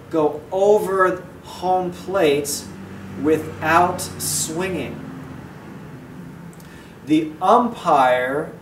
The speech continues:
is the one who calls balls and strikes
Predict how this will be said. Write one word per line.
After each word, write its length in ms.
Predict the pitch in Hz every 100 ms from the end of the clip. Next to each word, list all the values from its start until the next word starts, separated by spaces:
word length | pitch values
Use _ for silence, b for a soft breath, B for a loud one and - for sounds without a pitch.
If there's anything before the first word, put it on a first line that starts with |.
| 147
is 280 | 147 143
the 100 | -
one 760 | 131 135 170 160 139 139 156 170 - B B - -
who 160 | 147 143
calls 760 | - - 180 165 151 147 147
balls 800 | 147 - 147 160 170 180 175 175
and 320 | 165 147 143
strikes 1040 | - - - 165 165 139 - - - - -